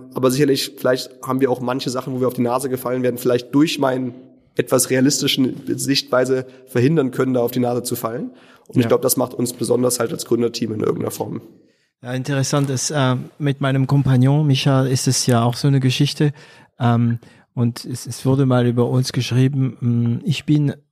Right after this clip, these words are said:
Speaker 2: ähm, ich bin Ballett und er ist Kabuki.
Speaker 1: <laughs>
Speaker 2: Ja, Balletttänzer wollen immer lu-, in die Luft und springen und springen und die Kabuki-Tänzer, äh, sind immer so, so nah am Boden und so weiter, ne?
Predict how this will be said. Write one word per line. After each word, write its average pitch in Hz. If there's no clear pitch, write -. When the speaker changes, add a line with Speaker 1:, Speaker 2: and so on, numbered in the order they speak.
Speaker 2:
ähm, 123
ich -
bin 143
Ballett 123
und 127
er 131
ist 127
Kabuki. 117
Speaker 1:
<laughs> -
Speaker 2:
Ja, 120
Balletttänzer 143
wollen 139
immer 135
lu-, 147
in 147
die 143
Luft 185
und 143
springen 196
und 143
springen 185
und 143
die 143
Kabuki-Tänzer, 156
äh, 135
sind 139
immer 147
so, 131
so 160
nah 156
am 131
Boden 147
und 117
so 117
weiter, 110
ne? 135